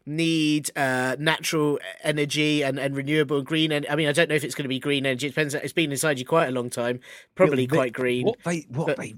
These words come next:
Speaker 2: what they reckon is that
Speaker 1: Hmm.
Speaker 2: the gas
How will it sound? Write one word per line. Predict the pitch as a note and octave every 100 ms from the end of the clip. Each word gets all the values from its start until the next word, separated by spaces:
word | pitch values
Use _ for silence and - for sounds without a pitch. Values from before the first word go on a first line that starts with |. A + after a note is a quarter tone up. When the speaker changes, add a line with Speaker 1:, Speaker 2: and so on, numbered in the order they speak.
| -
Speaker 2:
what | A#2 A#2+ -
they | A#2
reckon | F2+ F#2 C#3+ - -
is | - - - - _ _ _ _ _ _
that | - A2 G#2
Speaker 1:
Hmm. |
Speaker 2:
the | F2+ A2 -
gas | C#3 G2+ - - - -